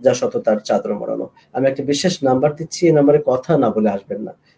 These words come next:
কথা বলুন, তারপরে অ্যাপয়েন্টমেন্ট নিয়ে চলে আসুন। জিরো ওয়ান থ্রি ওয়ান এইট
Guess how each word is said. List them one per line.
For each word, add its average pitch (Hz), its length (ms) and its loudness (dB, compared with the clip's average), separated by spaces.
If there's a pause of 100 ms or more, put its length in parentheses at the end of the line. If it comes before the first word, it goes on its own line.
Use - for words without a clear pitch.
কথা 131 240 -2
বলুন, 214 320 0
তারপরে 123 340 2
অ্যাপয়েন্টমেন্ট 120 480 4
নিয়ে 175 140 2
চলে 110 200 0
আসুন। - 280 -6 (340)
জিরো 180 280 6
ওয়ান 180 220 6
থ্রি 208 320 2
ওয়ান 180 320 6
এইট 208 260 6